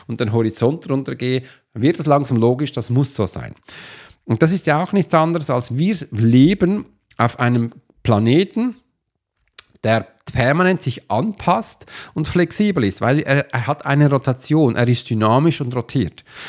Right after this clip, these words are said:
Und man vergisst das ganz viel. Wenn das passiert, passiert übrigens nichts anderes als Reibung. Und diese Reibung erzeugt auch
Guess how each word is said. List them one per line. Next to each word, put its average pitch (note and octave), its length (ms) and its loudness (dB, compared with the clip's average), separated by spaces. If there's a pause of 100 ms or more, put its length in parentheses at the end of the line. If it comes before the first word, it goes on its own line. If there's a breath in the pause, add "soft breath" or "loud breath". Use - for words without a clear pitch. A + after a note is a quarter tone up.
(200 loud breath)
Und A#2 180 -2
man C3 220 4
vergisst F3 420 0
das E3 160 -4
ganz D3 320 0
viel. B2+ 300 0
Wenn D#3 160 4
das E3 140 -2
passiert, D#3+ 560 0
passiert B2 340 -2
übrigens B2+ 280 -2
nichts D3+ 260 0
anderes D3 340 0
als A2+ 260 -4
Reibung. A#2+ 600 2 (460 loud breath)
Und A#2 160 -2
diese C3 200 2
Reibung C3 440 2
erzeugt B2+ 500 -2
auch A#2 220 -6